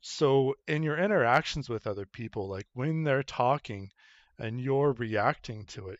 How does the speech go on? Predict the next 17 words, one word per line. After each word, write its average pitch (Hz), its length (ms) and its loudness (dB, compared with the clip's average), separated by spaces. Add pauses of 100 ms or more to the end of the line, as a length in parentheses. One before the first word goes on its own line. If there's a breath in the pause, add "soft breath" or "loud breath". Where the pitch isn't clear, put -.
you're 110 120 -10
smiling, 117 1000 -2 (520 soft breath)
or 110 640 0
you 110 460 -6
have 113 260 -6
a - 40 -10
concerned 120 520 -8
look 202 280 -2
on 123 160 -2
your 104 120 -10
face, - 540 -10 (360 soft breath)
or 175 200 4
even, 214 340 0
uh, 147 100 0 (320)
while, 117 400 2 (120)
you 113 80 -8
know, 101 160 -8